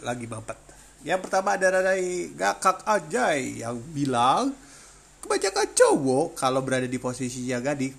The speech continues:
pasti ujungnya bakal jadi fuckboy." Eh, tapi Gading malah tetap baik. Salut apa papanya Gempi. That's right,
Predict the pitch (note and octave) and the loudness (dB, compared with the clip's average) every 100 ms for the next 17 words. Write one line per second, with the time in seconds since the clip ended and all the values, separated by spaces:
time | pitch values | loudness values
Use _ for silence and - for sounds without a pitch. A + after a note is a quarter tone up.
0 | - B2+ - D3 B2+ B2 A#2 C3+ C3+ B2 | -6 -4 -4 -4 -4 -6 -4 -4 -4 -6
1 | A2 - B2 A#2 A#2 - C#3+ - D#3 C#3 | -8 -4 -6 -4 -6 -4 -4 0 4 4
2 | A#2 G#2+ A2 - - - - - B2+ C#3 | 2 -4 -10 -20 -20 -20 -20 -14 -8 -6
3 | C3+ A2+ - - - - - _ C#3 C#3+ | -6 -8 -16 -20 -20 -20 -20 _ -8 -4
4 | G3 G3 D3 B2+ D#3+ F3 A#2+ A2 A2 A#2 | -4 -4 -2 -2 -2 -2 -2 -4 -6 -10
5 | A2+ A2+ A#2+ C#3+ C#3 C#3+ - - - - | -10 -8 -4 -2 0 -4 -10 -20 -20 -20
6 | - - G#2+ A#2 C3+ D#3+ A#2+ A#2+ A#2 A2 | -16 -10 -4 -2 0 -2 -6 -6 -8 -10
7 | G#2+ A2 A2 A2 G#2 - D3+ - - - | -10 -10 -12 -10 -12 -16 -18 -20 -20 -20
8 | - - - - - - - - - - | -20 -20 -20 -20 -20 -20 -20 -20 -20 -20
9 | - - - - - - C#3 D3 D#3+ F#3+ | -20 -20 -20 -20 -20 -12 -8 -4 0 4
10 | F3+ F3+ F#3+ | 4 4 0